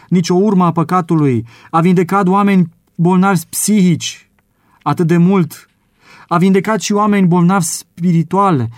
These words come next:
oameni bolnavi sufletește și moral. Gândiți-vă la Maria Magdalena și alte persoane care au căpătat balsamul vindecător al iertării,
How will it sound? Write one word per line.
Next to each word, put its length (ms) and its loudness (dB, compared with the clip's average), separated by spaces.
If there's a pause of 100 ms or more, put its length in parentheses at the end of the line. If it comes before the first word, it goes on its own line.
(140)
oameni 320 0
bolnavi 360 2
sufletește 920 -4 (920)
și 220 -2
moral. 600 0 (340)
Gândiți-vă 480 -2
la 80 2
Maria 340 0
Magdalena 640 0 (200)
și 160 -6
alte 240 0
persoane 440 -2
care 180 -2
au 80 -2
căpătat 720 -4 (440)
balsamul 680 0
vindecător 840 -2
al 160 -2
iertării, 720 -4